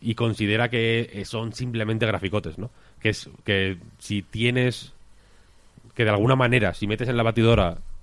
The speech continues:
suficiente gente y suficiente dinero y suficiente tiempo,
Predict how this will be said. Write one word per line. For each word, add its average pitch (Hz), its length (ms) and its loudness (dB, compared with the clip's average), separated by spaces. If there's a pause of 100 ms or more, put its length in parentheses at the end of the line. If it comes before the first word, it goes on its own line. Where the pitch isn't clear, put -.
(360)
suficiente 117 540 0
gente 123 280 2
y 98 60 0
suficiente 113 420 0
dinero 123 400 4 (720)
y 107 80 -2
suficiente 110 420 -2
tiempo, 127 400 4